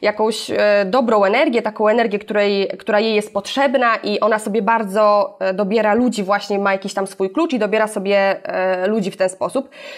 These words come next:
I za-, ona mi zaczęła mówić o tym, w jaki sposób zwracać uwagę na ludzi dookoła siebie,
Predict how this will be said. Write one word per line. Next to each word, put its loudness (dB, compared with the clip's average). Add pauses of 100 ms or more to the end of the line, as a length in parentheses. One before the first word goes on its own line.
(540)
I 0 (480)
za-, 2
ona 2
mi 2
zaczęła 0
mówić 0
o -2
tym, 0
w 2
jaki 0
sposób -6
zwracać -2
uwagę 0
na 2
ludzi -2
dookoła 2
siebie, 0